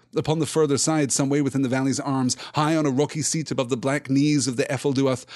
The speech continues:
stood the walls and towers of Minas Morgul. All was dark about it, earth and sky, but it was lit with light. Not the imprisoned moonlight wailing through the marble halls of Minas Ithil long ago, Tower of the Moon, fair and radiant in the hollow of the hills.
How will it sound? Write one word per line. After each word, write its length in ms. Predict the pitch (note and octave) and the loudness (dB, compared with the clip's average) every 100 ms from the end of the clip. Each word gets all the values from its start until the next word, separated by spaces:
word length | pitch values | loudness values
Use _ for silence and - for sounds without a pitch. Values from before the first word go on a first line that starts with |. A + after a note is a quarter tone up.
| - | -14
stood 360 | - - D3+ C3+ | -6 -2 0 0
the 80 | B2+ | 0
walls 380 | A#2 C3 C#3+ C3+ | 0 0 0 -2
and 140 | C3 | -4
towers 500 | - C3 G#2 G2+ - | -2 -4 -4 -6 -8
of 160 | G#2+ G2+ | -8 -4
Minas 300 | G#2+ G2+ - | -2 -2 -4
Morgul. 420 | A2+ G#2+ F#2 - _ _ _ _ _ | -4 -4 -10 -14 _ _ _ _ _
All 180 | - A#2 | -6 -4
was 140 | G#2+ | -2
dark 260 | - G#2 F#2 | -4 -4 -6
about 240 | G2 G2 | -10 -10
it, 140 | F2+ - _ _ | -12 -16 _ _
earth 340 | - B2 - - | -4 -4 -4 -12
and 180 | A#2+ G#2+ | -10 -4
sky, 460 | - A#2+ G#2 G2+ F2+ - - _ | -4 -4 -6 -8 -12 -18 -20 _
but 100 | A#2 | -8
it 60 | A#2 | -6
was 140 | G#2+ | -6
lit 280 | G#2+ A2 - | -6 -6 -10
with 160 | G2 | -12
light. 420 | G#2+ A2 G#2+ - - _ _ _ - | -8 -6 -8 -10 -18 _ _ _ 0
Not 220 | D3 B3 | 0 2
the 100 | D3 | 2
imprisoned 420 | C3 C#3 B2+ B2+ | 2 0 0 0
moonlight 380 | B2+ C#3 C3 B2 | 2 2 0 0
wailing 260 | C3 C3 B2+ | 0 0 0
through 140 | C3+ | -2
the 80 | A#2+ | 0
marble 320 | B2+ C3+ B2+ | 0 0 0
halls 360 | A#2 C3+ C3 A#2 | 0 0 0 -2
of 120 | A#2 | 0
Minas 260 | C3 A#2+ | 0 0
Ithil 300 | - C#3+ C#3 | -2 -2 0
long 180 | B2+ B2 | 2 0
ago, 320 | A#2+ C#3 C#3 | 0 2 2
Tower 380 | C3+ C#3+ C#3+ C#3+ | 2 2 2 2
of 100 | C3 | 2
the 80 | C3 | 0
Moon, 300 | C#3+ D3 C#3 | 2 4 2
fair 560 | - - - E3+ D#3+ D#3 | -2 -10 -2 2 4 2
and 100 | B2 | 2
radiant 420 | D3+ D3+ C#3 C3 | 2 4 2 0
in 60 | |
the 100 | B2+ | -2
hollow 300 | A2 C#3 C3 | 0 2 2
of 80 | B2 | 2
the 120 | A2+ | 0
hills. 360 | A#2+ D3+ C#3 A#2+ | 2 2 2 0